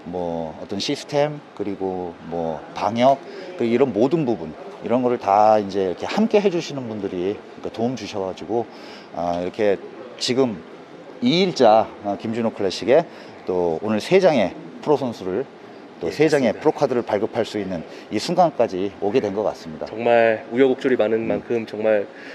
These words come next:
Speaker 2: 감사하다고 말씀드리고
Speaker 1: 네네.
Speaker 2: 싶고 일단 선수로서의 또 질문이 있으신데
Speaker 1: 네.
Speaker 2: 아, 사실상 이일이 보디빌딩의 전성기라고 했었던 그 시-, 시기에 계속해서
Speaker 1: 음.
Speaker 2: 프로쇼, 해외 프로쇼에서 퍼스트 콜아웃에 드셨습니다.
Speaker 1: 네네.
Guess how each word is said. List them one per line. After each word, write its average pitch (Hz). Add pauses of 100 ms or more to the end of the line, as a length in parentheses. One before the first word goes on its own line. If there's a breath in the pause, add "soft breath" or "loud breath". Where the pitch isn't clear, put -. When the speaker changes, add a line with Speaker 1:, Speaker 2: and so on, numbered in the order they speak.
(160)
Speaker 2:
감사하다고 135
말씀드리고 113
Speaker 1:
네네. 107
Speaker 2:
싶고 117
일단 120
선수로서의 196
또 127
질문이 113
있으신데 101
Speaker 1:
네. 101 (680 loud breath)
Speaker 2:
아, 139
사실상 214
이일이 214
보디빌딩의 175
전성기라고 165
했었던 143
그 123
시-, 107 (100)
시기에 143
계속해서 180
Speaker 1:
음. -
Speaker 2:
프로쇼, 208
해외 196
프로쇼에서 156
퍼스트 -
콜아웃에 143
드셨습니다. 107
Speaker 1:
네네. 110